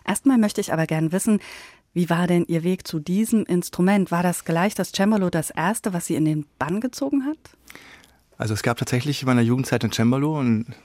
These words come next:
Speaker 2: ziemlich eigenartiges Instrument im Gymnasium, das auch nicht so richtig funktionierte.
Speaker 1: <laughs>
Speaker 2: Aber man konnte da schon stimmen, das macht man ja als Cembalist selbst, dass man das Instrument stimmt. Das hat mich irgendwie so ein bisschen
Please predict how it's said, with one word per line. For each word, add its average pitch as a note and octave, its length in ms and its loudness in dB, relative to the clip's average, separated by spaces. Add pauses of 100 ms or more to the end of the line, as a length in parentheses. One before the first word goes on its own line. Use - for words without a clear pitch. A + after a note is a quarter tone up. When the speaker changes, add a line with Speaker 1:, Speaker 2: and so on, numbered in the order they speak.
(200)
Speaker 2:
ziemlich A2 320 -2
eigenartiges A#2 420 0
Instrument A2+ 540 0
im G#2+ 140 0
Gymnasium, G#2 640 0
das A2 140 -8
auch F#2+ 140 -8
nicht G#2+ 100 -4
so F#2+ 100 -10
richtig G2 240 -8
funktionierte. G#2 520 -4 (320)
Speaker 1:
<laughs> - 320 -4
Speaker 2:
Aber G2+ 120 -2
man G#2+ 120 2
konnte A2 220 0
da G#2 100 2
schon G#2 420 2 (100)
stimmen, A#2+ 520 2
das B2+ 120 -6
macht - 140 -6
man G#2+ 80 0
ja G2+ 60 0
als F#2+ 160 -2
Cembalist F#2+ 360 -2
selbst, G#2 380 0
dass - 100 -10
man G#2 100 -2
das F#2+ 120 -4
Instrument G2+ 380 -4
stimmt. A#2+ 320 -2 (680)
Das G#2 160 -8
hat G2+ 140 -4
mich G2+ 80 0
irgendwie G2+ 280 0
so G#2+ 100 -2
ein F#2 80 -2
bisschen F#2 400 -4